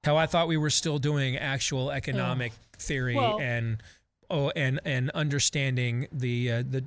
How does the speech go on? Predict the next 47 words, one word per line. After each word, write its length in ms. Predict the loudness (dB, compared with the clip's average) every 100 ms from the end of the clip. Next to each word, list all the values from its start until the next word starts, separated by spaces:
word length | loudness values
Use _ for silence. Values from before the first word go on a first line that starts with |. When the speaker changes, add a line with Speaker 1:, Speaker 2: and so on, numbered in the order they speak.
| -4
Speaker 1:
the 120 | -6
traditional 560 | -2 -2 -2 -2 -2
business 400 | 0 0 0 -2
practices 580 | -2 0 -2 -2 -2 -2
and 120 | -2
rules 260 | -2 -2 -2
of 100 | -2
engagement, 540 | -2 0 0 0 -2 -6
Speaker 2:
Yeah. 60 | -14 -18 -6
Speaker 1:
like 220 | -2 -2 0
the 100 | 0
naive 760 | 2 2 0 0 2 0 -2 -4
fool 420 | 0 2 2 0
I 240 | 0 -2
turned 320 | -2 -2 0
out 200 | 0 -2
to 80 | -2
be 200 | -2 0
after 240 | 0 -2 -4
the 100 | -4
fact. 320 | -4 -6 -4
Yes, 240 | -6 -4
I 60 | -4
remember 320 | -4 -4 -8
those 200 | -8 -8
days. 300 | -8 -10 -6
Speaker 2:
Well, 200 | -4 -4 -6 -6
well, 160 | -6
my 260 | -2 0 -2
point 380 | -2 -2 -2 -4 -10 -6
always 260 | -4 -2 -4
about 300 | -4 -4 -4
that 160 | -6
is 180 | -6 -6 -6
it 80 |
was, 320 | -4 -4 -6 -6 -4 -4 -6 -16 -20 _ _ _
it 80 | -8
was, 200 | -6 -6 -8 -10 -8
Trump 240 | -6 -6 -4
isn't 260 | -4 -2 0
an 140 | -2
economist, 680 | -4 -4 -2 -2 -2 -4 -4
and 140 | -2
that 200 | -2 -4
was 160 | -4 0
never 500 | 0 0 0 -4 -4
about, 680 | -6 -2 0 0 -2 -8 -10